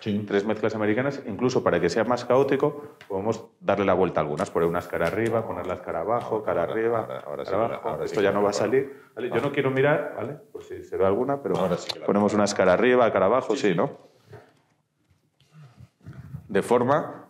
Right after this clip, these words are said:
Speaker 2: que hemos hecho tres mezclas españolas,
Speaker 1: Sí.
Speaker 2: tres mezclas americanas, entrelazando todas.
Speaker 1: Y una húngara.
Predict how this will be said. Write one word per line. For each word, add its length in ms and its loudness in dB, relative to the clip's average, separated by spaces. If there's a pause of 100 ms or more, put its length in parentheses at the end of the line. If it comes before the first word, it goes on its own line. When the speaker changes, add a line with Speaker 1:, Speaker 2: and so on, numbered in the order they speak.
Speaker 2:
que 80 -14
hemos 180 -4
hecho 300 -2
tres 260 -2
mezclas 380 -2
españolas, 560 -2
Speaker 1:
Sí. 460 -2
Speaker 2:
tres 240 0
mezclas 340 -2
americanas, 520 -2
entrelazando 500 0
todas. 400 0
Speaker 1:
Y 100 -6
una 200 -4
húngara. 540 -2